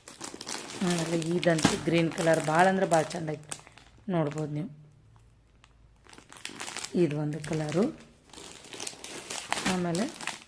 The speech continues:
ಇದು ನೋಡ್ರಿ, ಇದು ಡಿಸೈನ್ ಚೇಂಜ್ ಬಂದ್, ಫುಲ್ ಗೋಲ್ಡನ್ ಜರಿ ಇದೇ ರೀತಿ ಐತ್ರಿ ಸಾಡಿ ತುಂಬ. ಒಳಗೆಲ್ಲ ಗೋಲ್ಡನ್ ಜರಿ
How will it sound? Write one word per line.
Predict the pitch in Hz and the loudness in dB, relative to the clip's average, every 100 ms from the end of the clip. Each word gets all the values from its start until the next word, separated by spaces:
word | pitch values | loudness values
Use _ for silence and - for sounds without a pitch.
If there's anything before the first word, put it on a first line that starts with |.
| - 190 | 4 4
ಇದು | 165 156 | 4 0
ನೋಡ್ರಿ, | 170 - - 254 | 0 0 0 6
ಇದು | 226 202 190 175 | 8 10 10 8
ಡಿಸೈನ್ | 170 175 165 - | 6 6 4 2
ಚೇಂಜ್ | 165 147 151 | -2 0 -2
ಬಂದ್, | 139 - - - - | -4 -6 -16 -16 -8
ಫುಲ್ | - 262 262 196 | 2 8 10 12
ಗೋಲ್ಡನ್ | 202 202 214 208 | 12 12 12 10
ಜರಿ | 202 190 | 8 8
ಇದೇ | 175 196 | 10 12
ರೀತಿ | 196 196 214 | 12 6 0
ಐತ್ರಿ | 196 147 | -2 -2
ಸಾಡಿ | 190 170 175 185 | 4 6 6 4
ತುಂಬ. | 170 214 202 | 6 8 10
ಒಳಗೆಲ್ಲ | 170 175 170 175 190 269 - - - - - - - - - - - - - 214 | 8 8 6 6 6 4 -2 -18 -20 -18 -20 -18 -18 -16 -16 -14 -14 -18 -6 4
ಗೋಲ್ಡನ್ | 202 175 175 165 | 8 10 8 6
ಜರಿ | 170 | 6